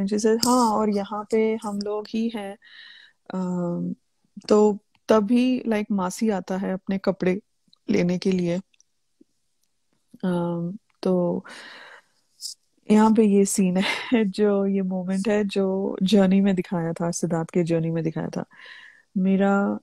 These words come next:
बेस्ट इक्वेशन, बेस्ट टाइम जो स्पेंड होता है, वो, वो तेरे साथ होता है। और वो, हम्म, हम्म, पूरा time she is listening to him intently।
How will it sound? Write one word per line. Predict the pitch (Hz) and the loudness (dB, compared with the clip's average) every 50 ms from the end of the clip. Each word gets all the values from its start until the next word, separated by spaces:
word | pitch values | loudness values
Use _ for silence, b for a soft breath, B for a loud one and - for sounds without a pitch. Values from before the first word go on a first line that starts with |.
| _ - - | _ -10 -10
बेस्ट | 170 - - 196 202 220 220 - - - | -4 2 2 4 4 2 0 -2 -2 -2
इक्वेशन, | 208 170 - - 170 165 165 - - 175 156 151 156 - _ _ _ _ _ _ _ _ _ _ - | -2 -2 -2 -4 -4 -4 -4 -6 -6 -6 -6 -6 -8 -12 _ _ _ _ _ _ _ _ _ _ -8
बेस्ट | 170 156 170 202 208 220 - - - - _ _ _ - | -2 2 4 4 4 2 0 -4 -10 -12 _ _ _ 0
टाइम | 220 196 185 180 170 156 151 147 - _ _ _ - 160 | 2 4 4 2 2 0 -4 -6 -10 _ _ _ -10 -8
जो | 160 156 180 180 | -4 -2 -2 -2
स्पेंड | - - - - 175 170 175 180 | -2 -2 -2 0 0 2 2 0
होता | 175 170 - 175 175 | 0 0 -2 -2 -2
है, | 185 196 208 226 285 - _ _ _ _ _ _ _ - 208 | -2 -2 -2 -2 -2 -4 _ _ _ _ _ _ _ -8 -6
वो, | 185 185 202 202 214 226 240 - _ _ _ - | -2 0 0 0 0 0 -2 -6 _ _ _ -4
वो | 233 233 | -2 0
तेरे | 240 240 240 233 247 | 4 4 6 6 4
साथ | 240 - 202 175 165 - | 4 2 -2 -2 -2 -4
होता | 165 156 - 160 | -6 -6 -6 -6
है। | 160 165 170 170 156 _ _ _ _ _ _ _ _ _ _ _ _ _ _ _ _ - | -6 -8 -8 -10 -12 _ _ _ _ _ _ _ _ _ _ _ _ _ _ _ _ -2
और | 185 190 196 | 0 0 2
वो, | 190 190 196 202 202 202 202 196 - - - - - | 2 2 2 2 2 2 0 -2 -4 -8 -8 -2 2
हम्म, | 208 208 214 220 214 214 208 208 202 208 | 2 4 4 4 4 4 2 2 2 2
हम्म, | 214 214 208 208 | 2 2 0 0
पूरा | - - 226 240 262 277 294 302 285 | 0 2 4 4 6 6 6 4 4
time | 262 - 226 208 208 214 220 220 226 | 2 2 0 0 0 0 0 -2 -2
she | - - - 214 208 208 208 | -4 -2 -2 0 0 0 0
is | 202 202 | 0 0
listening | 190 185 185 190 - - 196 196 196 196 - | 0 -2 -2 -2 -4 -4 -4 -2 -2 -4 -4
to | 190 190 | -4 -4
him | 196 185 185 185 - - | -4 -4 -4 -6 -4 -4
intently। | 180 180 175 170 180 175 170 170 170 165 165 160 | -2 -2 0 0 -2 -2 -2 -2 -4 -4 -4 -4